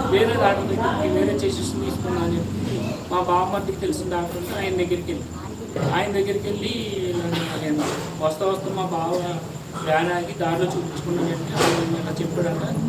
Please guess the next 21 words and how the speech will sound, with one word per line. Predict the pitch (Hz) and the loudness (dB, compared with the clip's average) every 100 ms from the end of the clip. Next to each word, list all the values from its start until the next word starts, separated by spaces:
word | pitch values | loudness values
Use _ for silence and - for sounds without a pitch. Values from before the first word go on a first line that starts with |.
| 156 - - 180 | 0 -2 -2 0
"ఈ | 175 | 2
రిపోర్ట్ | - - 180 | 4 4 2
ఒకసారి | 165 170 - | 2 0 0
చూడండి" | 175 170 170 170 | 0 0 2 0
అని | - 165 | 2 0
ఆయన | 165 | 0
అడిగితే | 156 160 - 180 | -4 -4 -2 -2
ఆయన | 165 165 170 | 0 2 2
ఏమన్నాడంటే, | 165 160 302 156 151 - - - - - - 135 | 2 -2 -2 -4 -4 -6 -8 -6 -6 -4 -6 -4
"ఇది | 147 151 165 165 147 | -4 0 2 4 4
హార్ట్ | 143 165 165 | 2 2 4
ప్రాబ్లం | - - - - | 4 6 6 6
ఏం | - - | 6 6
కాదు, | - - - - - - - - - | 6 6 4 4 2 0 0 4 4
మీరు | 170 170 - | 4 0 2
టెన్షన్ | 160 175 208 | 0 0 -2
వల్ల | 214 202 202 240 | 2 4 4 4
హార్ట్ | 214 165 190 - | 4 4 0 -4
బీట్ | 214 | 0
ఎక్కువ | 185 - 196 | 2 4 4
కొట్టుకుంది, | 190 - 170 160 | 4 2 -4 -2